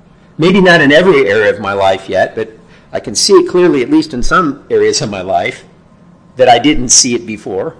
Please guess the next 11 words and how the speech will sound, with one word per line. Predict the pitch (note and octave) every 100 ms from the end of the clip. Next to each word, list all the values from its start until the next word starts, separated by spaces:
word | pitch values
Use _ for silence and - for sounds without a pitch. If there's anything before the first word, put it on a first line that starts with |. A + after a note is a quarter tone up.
| _ _ _ _ _ _ -
For | -
some | D#3 F3
of | C3
us, | A#2 -
that | - B2+ C3
means, | B2+ B2+ -
"I | C#3+
quit | - G3+ G3+
smoking | F#3 G#3+ - B2
finally." | B2+ G#2 E2+ C#2+ - _ _ _
<laughs> | -